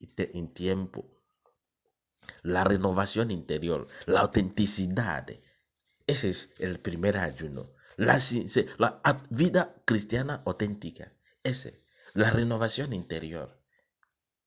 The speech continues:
Ese es la, el ayuno que tú debes hacer hoy. Este viene de penitencia. Debes practicar sacrificio espiritual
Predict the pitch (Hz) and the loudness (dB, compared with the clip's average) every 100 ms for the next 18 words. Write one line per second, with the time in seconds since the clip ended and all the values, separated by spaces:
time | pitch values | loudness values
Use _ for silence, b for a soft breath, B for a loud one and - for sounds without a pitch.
0 | _ _ _ B B B B 151 - 101 | _ _ _ B B B B 8 8 6
1 | 95 95 - 95 90 85 107 104 78 - | 0 -2 0 2 2 2 0 -2 -4 -2
2 | 131 131 123 85 107 107 104 80 - 92 | -2 0 -2 0 2 0 -2 -4 -2 -2
3 | 92 - 139 98 69 - b b - - | -2 2 2 2 -2 -12 b b -2 2
4 | 95 90 110 110 98 78 73 78 - 90 | 2 4 2 2 -2 -4 -6 -8 -8 -8
5 | 90 - 73 58 _ _ _ _ _ _ | -6 -6 -6 -10 _ _ _ _ _ _
6 | _ _ _ _ _ _ _ B B - | _ _ _ _ _ _ _ B B 0
7 | - 95 110 117 - - _ 101 92 95 | 4 4 4 2 0 -2 _ 4 4 2
8 | 92 120 120 127 101 87 87 82 110 110 | -2 0 -2 4 4 4 -2 -4 -2 -2
9 | 107 98 - 87 82 92 104 71 - | 0 -2 -4 -10 -8 -6 -6 -6 -12